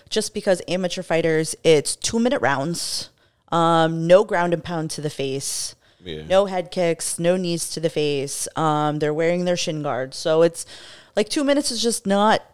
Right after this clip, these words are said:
Speaker 1: that much time. So anyone with decent amount of wrestling can come in, probably take someone down and just keep 'em down for
Speaker 2: Control it.
Speaker 1: two minutes, you know? So it's, it's hard to do something in two minutes. So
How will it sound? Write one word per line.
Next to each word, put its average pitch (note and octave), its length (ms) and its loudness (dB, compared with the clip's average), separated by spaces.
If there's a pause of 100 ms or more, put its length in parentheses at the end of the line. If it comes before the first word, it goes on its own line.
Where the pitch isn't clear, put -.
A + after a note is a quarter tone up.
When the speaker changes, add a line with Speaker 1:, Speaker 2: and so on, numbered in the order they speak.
(180)
Speaker 1:
that E3 180 -4
much D3+ 240 -4
time. F3 600 -12
So E3 1000 2
anyone F#3+ 420 -2
with D#3 440 0
decent D3+ 320 -10
amount C#3 220 -6
of B2 100 -8
wrestling D3+ 560 -4
can C3+ 180 -10
come D#3 240 -4
in, D#3 300 -2 (580)
probably F3+ 380 0
take - 280 -10
someone D#3+ 360 -4
down C#3+ 320 -4
and C#3+ 160 -8
just C#3+ 320 -8
keep - 180 -12
'em C#3 100 -8
down D3+ 200 -2
for D#3+ 120 -4
Speaker 2:
Control E3 140 -6
it. - 40 -8
Speaker 1:
two C#3+ 100 -10
minutes, - 380 -10
you D#3 80 -6
know? D3+ 280 -4
So D3+ 340 -2
it's, D3+ 420 -4
it's - 140 -6
hard F3+ 260 2
to E3 80 -6
do D3+ 140 -8
something C#3+ 340 -6
in C3+ 80 -8
two - 160 -12
minutes. - 420 -14
So D3+ 460 2